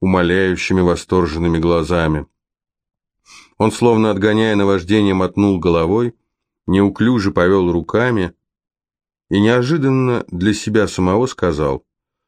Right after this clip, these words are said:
«Ну что ж, приходите в мастерскую. Это около главпочты,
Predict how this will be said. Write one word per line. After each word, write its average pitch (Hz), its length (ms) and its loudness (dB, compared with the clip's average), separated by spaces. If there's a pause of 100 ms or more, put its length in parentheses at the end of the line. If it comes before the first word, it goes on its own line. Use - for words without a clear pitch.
(1080)
«Ну 117 160 2
что 80 340 -2
ж, - 220 -12 (920)
приходите 107 640 0
в 85 80 -4
мастерскую. 71 840 -4 (720)
Это 131 280 0
около 107 480 0
главпочты, 85 880 -4